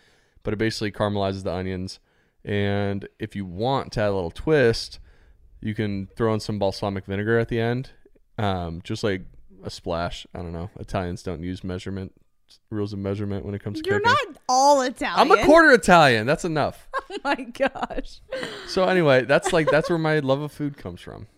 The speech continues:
Speaker 1: Um, but yeah, so it just adds a nice little, uh, tang garnish, in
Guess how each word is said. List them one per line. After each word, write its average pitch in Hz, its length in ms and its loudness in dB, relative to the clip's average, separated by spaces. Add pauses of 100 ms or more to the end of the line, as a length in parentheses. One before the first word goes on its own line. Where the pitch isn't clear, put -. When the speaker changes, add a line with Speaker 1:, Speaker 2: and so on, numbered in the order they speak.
(140)
Speaker 1:
Um, 107 600 0 (1080)
but 117 120 0
yeah, 113 240 4
so 110 680 0 (680)
it 120 60 -8
just 123 160 -4
adds 104 180 0
a 98 60 -8
nice 92 220 -6
little, 87 280 -4 (300)
uh, 95 220 -6 (240)
tang 113 340 -4 (220)
garnish, 110 420 -4 (160)
in - 60 -20